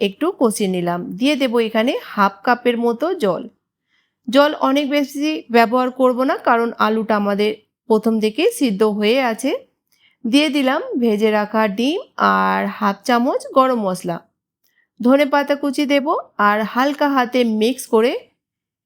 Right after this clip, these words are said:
গ্যাসের ফ্লেমটা আমরা একদম লোতে রেখে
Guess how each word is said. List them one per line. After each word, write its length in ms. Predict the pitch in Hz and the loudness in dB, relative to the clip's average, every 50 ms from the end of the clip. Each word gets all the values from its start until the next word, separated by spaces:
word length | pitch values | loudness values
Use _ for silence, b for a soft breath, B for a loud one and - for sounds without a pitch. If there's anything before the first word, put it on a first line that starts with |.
| _ _ _ _ _ _ _ _ _ _ _ _ - | _ _ _ _ _ _ _ _ _ _ _ _ -6
গ্যাসের 420 | 226 208 240 240 254 254 330 311 320 | 0 2 4 4 4 2 -2 -4 -2
ফ্লেমটা 360 | 320 320 311 294 285 330 330 339 - - | 0 0 0 2 2 2 0 0 0 0
আমরা 320 | 240 226 226 220 220 220 220 220 240 - - _ _ _ _ _ | 0 0 2 2 2 0 0 -2 -4 -8 -14 _ _ _ _ _
একদম 340 | 233 233 214 214 220 254 247 240 | 2 2 2 2 0 0 2 0
লোতে 340 | 220 208 214 233 226 285 277 269 | 0 0 0 0 0 0 0 0
রেখে 260 | 262 254 254 - | 0 -2 -2 -2